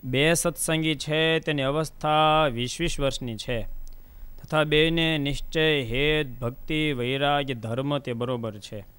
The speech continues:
અને તેમાંથી એકને તો પ્રારબ્ધ યોગ્ય કરીને પરણીને સ્ત્રી મળી, ને એકને ન મળી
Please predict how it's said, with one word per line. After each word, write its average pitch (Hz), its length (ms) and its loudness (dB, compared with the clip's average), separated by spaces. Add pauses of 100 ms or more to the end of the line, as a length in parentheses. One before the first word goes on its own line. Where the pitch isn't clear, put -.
(600)
અને 139 140 0
તેમાંથી 156 520 2
એકને 165 300 -2
તો 160 360 0
પ્રારબ્ધ 139 500 -2
યોગ્ય 151 380 2
કરીને 156 480 0
પરણીને 147 480 0
સ્ત્રી 135 280 -4
મળી, 117 420 0 (460)
ને 131 100 0
એકને 156 380 2
ન 123 120 2
મળી 123 440 2